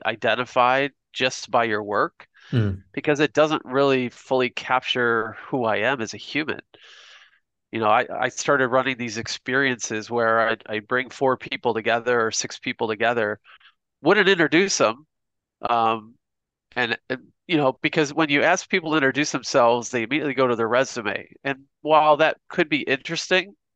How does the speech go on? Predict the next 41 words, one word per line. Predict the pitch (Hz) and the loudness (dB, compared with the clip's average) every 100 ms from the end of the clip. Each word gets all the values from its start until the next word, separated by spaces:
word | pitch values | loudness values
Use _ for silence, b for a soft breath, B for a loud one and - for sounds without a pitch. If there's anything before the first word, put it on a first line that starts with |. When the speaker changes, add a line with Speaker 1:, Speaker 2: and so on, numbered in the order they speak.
| _ _ _ _ _ _ _ _ | _ _ _ _ _ _ _ _
Speaker 1:
it | 147 - | -4 2
doesn't | 165 156 | 2 2
really | 147 139 131 | 0 0 0
reflect | 123 - 127 - | -2 -2 -2 -2
who | |
that | 117 - | -2 -2
person | 117 113 113 120 | -2 -4 -6 -2
is. | 117 - - | -2 -2 -2
So | 127 | 0
what | 117 123 | 0 0
we | 151 156 | 0 0
do | 139 120 | 0 0
instead | 113 - 202 180 135 - _ B B B B B | -2 0 4 6 4 0 _ B B B B B
is | 131 127 | -6 -4
we | 131 | -2
say, | 143 135 | 2 2
"Hey, | 139 | 2
tell | - 165 170 | 0 0 0
us | - | -2
a | 139 | -6
story | - 185 175 123 113 147 _ _ _ _ _ _ _ _ _ _ - | -2 2 4 4 2 0 _ _ _ _ _ _ _ _ _ _ -4
that | 135 131 123 120 113 - _ _ _ _ _ _ _ _ _ _ | 2 4 4 4 2 0 _ _ _ _ _ _ _ _ _ _
really | 131 131 165 156 | -8 0 4 4
gives | 151 143 | 2 0
us | 135 | -2
an | 143 | 0
idea | 127 123 131 120 | 0 0 0 0
of | 113 | 0
who | 135 | -2
you | 117 117 | 0 4
are." | 160 139 101 - - - | 6 6 4 -2 -8 -4
Speaker 2:
Mm-hmm. | 113 87 104 104 - - | -4 0 -2 -4 -8 -2
Speaker 1:
Now, | 117 104 - | 0 0 0
now | 113 | 0
what | 120 131 | 2 2
happens | - 160 - 156 139 | 4 2 2 -2 -2
when | 135 123 | -4 0
that, | 123 117 - | 2 2 -2
when | 120 120 | -8 -2
that | 117 | 0
occurs | 107 - 196 185 123 120 131 - | -2 -2 2 4 4 2 -2 -12